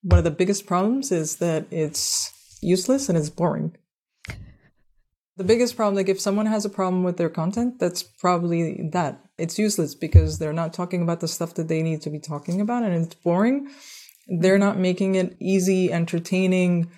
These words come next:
easy to consume for either their I C or the network of people that support that person that are never gonna become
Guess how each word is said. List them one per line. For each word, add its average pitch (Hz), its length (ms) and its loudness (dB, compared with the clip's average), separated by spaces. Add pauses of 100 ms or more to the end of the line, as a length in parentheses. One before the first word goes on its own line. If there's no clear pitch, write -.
(440)
easy 220 300 2
to 190 120 2
consume 190 800 0 (440)
for 180 240 0
either 190 500 2
their 185 320 2
I 220 160 2
C 254 480 -6 (500)
or 269 540 2
the 160 100 -2
network 175 440 0
of 175 120 -4
people 175 320 -2
that 156 320 -2
support 202 440 0
that 143 160 -2
person 147 340 -4
that 143 140 -2
are 143 100 -2
never 160 460 0
gonna 151 160 0
become 143 580 -4